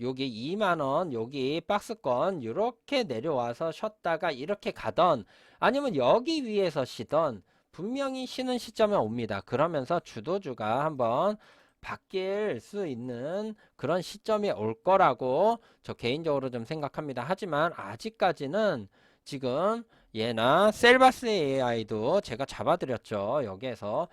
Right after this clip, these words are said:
지금 엄청 셉니다. 지금 얘가 지금 여기만 만 이천 원 이탈하지 않으면 얘는 지속적으로 가는 흐름인 거죠. 이렇게 움직일지, 뭐 이렇게 움직일지,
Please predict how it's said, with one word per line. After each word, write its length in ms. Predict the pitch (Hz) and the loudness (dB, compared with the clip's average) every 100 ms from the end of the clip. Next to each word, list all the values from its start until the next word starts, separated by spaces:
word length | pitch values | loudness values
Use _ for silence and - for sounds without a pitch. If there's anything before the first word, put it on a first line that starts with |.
| _ _ | _ _
지금 380 | - 196 226 220 | -14 -6 -4 -2
엄청 320 | 117 127 208 | -4 -6 -8
셉니다. 600 | 185 240 285 294 226 135 | -8 -8 -8 -6 -2 -2
지금 600 | 113 110 104 104 117 160 | -2 -8 -8 -6 -4 -4
얘가 640 | 110 104 110 98 120 180 208 _ _ _ | -4 -6 -4 -2 0 0 -2 _ _ _
지금 500 | - 208 135 196 175 | -18 -12 -8 -8 -6
여기만 640 | 107 104 208 220 170 180 117 | -8 -8 -8 -4 -6 -6 -8
만 220 | 107 143 | -6 -6
이천 260 | 202 220 | -6 -6
원 80 | 220 | -6
이탈하지 440 | 135 - 196 185 190 | -8 -4 -4 -2 -4
않으면 320 | 156 170 135 | -6 -8 -8
얘는 360 | 104 170 160 | -8 -8 -10
지속적으로 560 | - - 165 - 180 156 | -12 -14 -14 -8 -8 -8
가는 420 | - - 117 175 | -12 -12 -10 -8
흐름인 420 | 151 202 208 180 | -8 -8 -8 -8
거죠. 640 | 143 101 120 98 107 160 214 - - - _ | -10 -10 -8 -6 -2 0 0 -2 -20 -20 _
이렇게 960 | - 147 240 262 _ 285 254 254 254 247 | -8 -2 0 -2 _ -6 -2 -2 -2 -4
움직일지, 880 | 156 143 147 123 104 - 170 170 117 | -6 -8 -8 -8 -8 -8 -6 -4 -4
뭐 300 | 98 101 101 | -4 -6 -4
이렇게 460 | 117 190 196 - | -4 -4 -4 -4
움직일지, 920 | 208 135 120 113 104 92 - 190 143 | -4 -4 -8 -10 -10 -12 -4 -2 -2